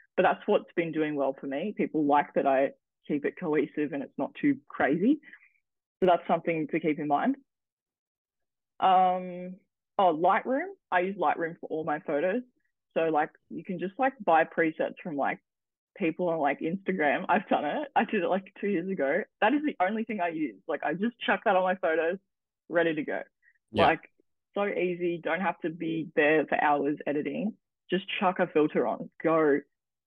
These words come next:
Speaker 1: and then pop it into the preview app or whatever,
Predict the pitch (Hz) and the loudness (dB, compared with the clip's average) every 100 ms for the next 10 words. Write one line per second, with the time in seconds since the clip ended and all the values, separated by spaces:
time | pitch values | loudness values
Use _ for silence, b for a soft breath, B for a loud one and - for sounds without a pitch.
0 | - 170 165 160 - 160 165 160 156 156 | -2 0 0 -4 -2 -4 -2 -4 -4 -4
1 | 156 147 139 135 _ _ - - - 170 | 0 2 2 0 _ _ -20 -10 0 2
2 | 165 143 165 - - 170 165 | 4 4 2 0 -4 -2 0